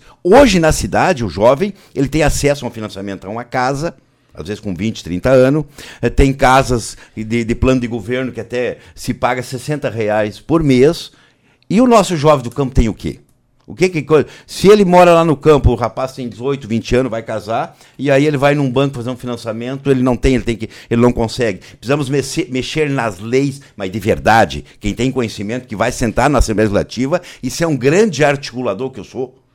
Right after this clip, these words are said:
sou articulador no município, mas lá com os outros deputados, pra nós levar, Carlão, essa bandeira de manter o jovem no campo com dignidade, com políticas públicas que venha contemplar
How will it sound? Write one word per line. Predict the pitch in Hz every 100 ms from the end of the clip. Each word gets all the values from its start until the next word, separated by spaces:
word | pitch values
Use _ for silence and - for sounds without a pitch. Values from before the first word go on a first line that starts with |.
| _
sou | -
articulador | 101 - 113 131
no | 170
município, | 220 240 - 127 - - - -
mas | 110 107
lá | 107 135
com | 139
os | 113 107
outros | 185 196
deputados, | 117 107 - 104 143 147 _ _
pra | 139
nós | 143 135 151
levar, | 143 170 127 123 165
Carlão, | 165 110 90 85 76 _ _ _
essa | - 117 147
bandeira | 117 143 110 117 143 143
de | 107
manter | 123 110 131 135
o |
jovem | 113 117
no | 98
campo | 120 120
com | 127 107
dignidade, | 95 107 104 90 101 110
com | 110
políticas | 113 110 120 - 110 - _
públicas | - 202 208 226 - 220 - - - -
que | 175
venha | 120 175 190 165
contemplar | - 185 208 180 - 147 139 147 135 101